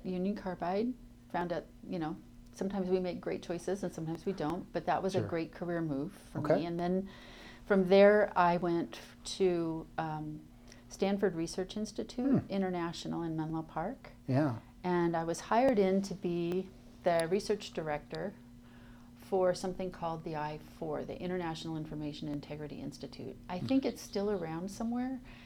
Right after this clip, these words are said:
Speaker 1: Um, it was bought, I think, by P W C or K P M G several years ago to be their, um, security, their premier security program.
Speaker 2: Hmm.
Speaker 1: We had the top seventy-five,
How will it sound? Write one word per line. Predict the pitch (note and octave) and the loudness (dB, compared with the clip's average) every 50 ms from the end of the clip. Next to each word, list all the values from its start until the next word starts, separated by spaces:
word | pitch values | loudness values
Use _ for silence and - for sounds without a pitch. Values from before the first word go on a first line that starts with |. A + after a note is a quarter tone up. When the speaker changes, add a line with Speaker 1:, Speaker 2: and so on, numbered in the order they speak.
| - - - - - - | -20 -18 -18 -18 -12 -6
Speaker 1:
Um, | - F3+ F3 E3+ E3 E3 E3 E3+ - - - - - - - - - - - - - - - - | -4 -2 -2 -2 -2 -4 -4 -6 -10 -14 -18 -20 -20 -20 -20 -20 -20 -20 -20 -20 -20 -20 -8 -4
it | F#3+ F3+ | -2 -2
was | E3+ F3 D#3+ | -2 -2 -2
bought, | - E3+ E3+ E3+ F3 - - - - | -2 0 0 0 0 -2 -4 -8 -12
I | D#3+ | -10
think, | - F3 E3+ E3 - | -8 -8 -10 -10 -10
by | - D#3+ D3+ - | -10 -10 -10 -10
P | - - F3 D#3 | -8 -8 -6 -6
W | - D#3+ E3 E3 | -4 -4 -4 -6
C | D#3 - - E3+ E3 D#3+ | -6 -8 -8 -8 -6 -6
or | D#3 D3+ | -8 -8
K | - - D#3+ D#3 | -8 -8 -8 -8
P | D#3+ D#3+ D#3 | -8 -8 -8
M | D3+ D3+ | -8 -8
G | C#3+ D3 D3+ D3 D3+ D3+ D3+ D3 - - - - | -8 -10 -10 -10 -10 -10 -12 -14 -16 -18 -18 -16
several | - E3 D#3 D#3 D3+ D3+ | -12 -12 -10 -10 -10 -8
years | D3 D3 D3+ D3+ - | -8 -8 -8 -10 -8
ago | F3 F3+ F#3 F#3+ G#3 G#3 - - - - - - - - - - - - - - - - - - - - - - | -8 -6 -4 -4 -6 -6 -10 -14 -20 -20 -20 -20 -18 -18 -18 -18 -18 -20 -20 -20 -20 -20 -20 -18 -18 -18 -14 -12
to | - E3 | -8 -6
be | F#3+ E3+ E3+ | -4 -4 -4
their, | D#3+ D#3+ D#3 C#3+ C#3+ C#3+ D3 D3+ D3 - - - | -2 0 0 2 2 2 0 -2 -6 -10 -12 -10
um, | F3+ E3+ D3+ D3 D3 C#3+ D3 C#3+ | -8 -6 -6 -6 -6 -6 -8 -8
security, | - - D3+ - - E3 D#3 D3+ D3 D3 C#3 | -10 -10 -10 -8 -6 -6 -6 -4 -6 -6 -6
their | - D3 | -8 -8
premier | D3 - D#3 D3 D3 C#3 C#3+ | -8 -6 -4 -4 -2 -4 -4
security | C#3 - - - D3 C3+ C#3 C#3 | -6 -10 -12 -10 -10 -10 -10 -10
program. | - - - C#3+ - - - D#3+ D#3 - - | -12 -14 -16 -14 -14 -12 -12 -12 -14 -6 0
Speaker 2:
Hmm. | - D#3+ C#3+ G#2+ F2 - - - - - - - | 2 2 2 2 0 -6 -12 -18 -18 -14 0 4
Speaker 1:
We | G#3 B3+ | 4 4
had | C4 C4 A#3+ A3 G#3 G3 - | 6 6 6 4 6 4 2
the | F#3 | 0
top | F3+ - E3+ E3+ D#3 - - | -4 -4 -4 -4 -4 -4 -6
seventy-five, | - - E3+ D#3 E3 E3+ F3+ F#3+ G3+ G3 - E3+ D3+ D#3 D#3 D3+ D3+ D#3 E3 F3 | -6 -8 -6 -4 -2 -2 -2 -2 -2 -2 -4 -4 -4 -4 -4 -4 -6 -6 -6 -8